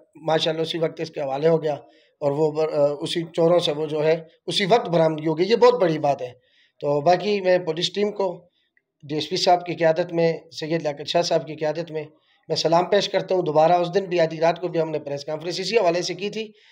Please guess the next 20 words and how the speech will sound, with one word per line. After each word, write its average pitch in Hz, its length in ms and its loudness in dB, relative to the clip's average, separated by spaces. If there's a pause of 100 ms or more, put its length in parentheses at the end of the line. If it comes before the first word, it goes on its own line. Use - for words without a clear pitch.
(160)
कि 165 100 -2
बनती 214 380 2
है 208 160 6
जब 180 200 2
एक 170 80 -4
खुशी 185 280 -2
होती 208 300 2
है, 190 140 4 (460)
एक 160 160 -2
कामयाबी 175 380 4
अल्लाह 196 200 6
ताला 165 240 4
देता 175 300 2
है 180 200 2
किसी 202 280 -2
फोर्स 185 320 2
को 175 140 -2
भी, 165 280 -2
आर्मी 180 320 4
को, 180 180 2